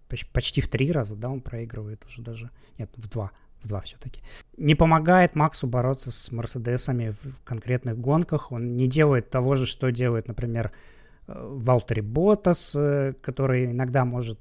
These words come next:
э, помочь Хэмилтону т-, притормозить Ферстаппена или отвлечь его на другую стратегию. Албон этого всего не может, он в основном где-то застревает вместе так на пятом, на шестом в лучшем случае, потом полгонки пытается героически кого-нибудь обогнать,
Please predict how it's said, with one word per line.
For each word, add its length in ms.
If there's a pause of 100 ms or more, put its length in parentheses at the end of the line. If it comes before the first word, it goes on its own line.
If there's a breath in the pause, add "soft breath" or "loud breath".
э, 220 (100)
помочь 360
Хэмилтону 640
т-, 260
притормозить 640
Ферстаппена 680
или 120
отвлечь 440
его 140
на 120
другую 320
стратегию. 680 (300 loud breath)
Албон 320
этого 220
всего 220
не 120
может, 240
он 80
в 40
основном 360
где-то 340 (240 soft breath)
застревает 580
вместе 240
так 200
на 80
пятом, 300
на 80
шестом 540
в 80
лучшем 280
случае, 400
потом 260
полгонки 640
пытается 440
героически 500
кого-нибудь 380
обогнать, 440